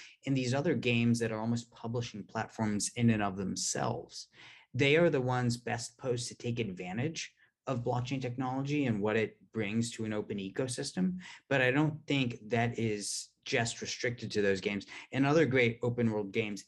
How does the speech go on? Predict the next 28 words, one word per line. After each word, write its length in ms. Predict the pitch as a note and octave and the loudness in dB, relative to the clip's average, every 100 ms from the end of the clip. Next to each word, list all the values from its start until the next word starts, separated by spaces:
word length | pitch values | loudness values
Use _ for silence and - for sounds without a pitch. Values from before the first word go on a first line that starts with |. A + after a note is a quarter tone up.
| _ | _
eve 240 | A#2+ A2+ | 0 2
Online, 800 | G2+ G#2 A2+ A2+ A2 G#2+ G#2+ G#2 - _ _ - | 0 0 2 2 2 -2 -4 -8 -12 _ _ -20
um, 260 | - - | -20 -18
I 40 | E2 | -16
mean, 260 | E2+ - - - - | -16 -16 -18 -18 -6
MapleStory, 1000 | A2+ G#2+ A#2 A2+ - - A2 G#2 G#2+ G2 | -4 -2 -4 -2 -4 2 2 4 2 2
World 240 | A2+ A2 | 2 2
of 140 | A2 F#2+ | 0 0
Warcraft, 560 | G#2+ G2+ A2 G#2 - | -2 -2 -2 -2 -4
RuneScape, 480 | G#2 G#2+ G2 A2+ A2 - - - | -8 -6 -4 -2 -2 -6 -20 -2
and 140 | D3+ | 4
even 260 | F3 C3+ A#2 | 6 6 6
more 320 | A2 B2 A2 | 4 2 0
can 200 | - G#2+ | -4 -6
take 180 | A2+ G#2+ | -4 -4
advantage 360 | F#2 G2 G2 | -4 -4 -4
of 60 | F#2+ | -6
this 100 | F#2 | -8
technology. 580 | F2 - F#2 F#2+ F#2 F2+ - _ | -10 -8 -6 -4 -4 -6 -14 _
It's 240 | B2 A#2+ | -4 2
not 260 | B2 A#2+ B2 | 4 4 2
required 760 | A#2 - G#2 G#2 G#2+ G2+ F#2 | -2 -4 -2 2 2 2 0
that 140 | G#2+ F#2+ | -4 -2
it 120 | F#2+ | -4
allows 360 | F#2 G2 F#2 - | -2 -4 -4 -6
other 280 | G#2+ G2+ F#2 - - - | -4 -2 -2 -8 -20 -8
ga-, 200 | G2+ - - | -8 -6 0
other, 340 | A#2 G#2+ F#2 | 4 4 0